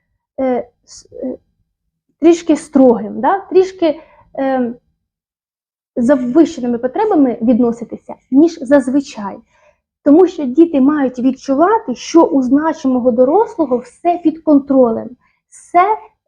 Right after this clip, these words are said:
працює і рухається так, як хоче цей дорослий. Інакше, якщо вони відчують, що у цього дорослого у самого все валиться з рук і просто життя шкереберть,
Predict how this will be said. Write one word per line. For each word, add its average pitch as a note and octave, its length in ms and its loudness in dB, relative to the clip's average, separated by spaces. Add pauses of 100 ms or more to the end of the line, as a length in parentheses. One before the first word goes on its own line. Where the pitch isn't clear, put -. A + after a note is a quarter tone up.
(140)
працює E4+ 760 2
і B3+ 140 -2
рухається D4+ 520 -2
так, E4+ 280 -4
як C#4 160 -2
хоче E4+ 500 -2
цей D4+ 200 0
дорослий. C4 760 0 (460)
Інакше, D4+ 720 0
якщо C#4 500 -4
вони D#4 260 4
відчують, A#3+ 640 -4
що - 440 -10 (460)
у A#3 80 -6
цього D#4 260 0
дорослого C4+ 640 0
у C4 100 -4
самого C#4+ 380 2
все B3 240 -8
валиться A#3 500 -2
з G#3+ 40 -6
рук B3+ 200 -4
і A#3 60 -12
просто B3 320 -2
життя A#3 320 -4
шкереберть, C4+ 680 -2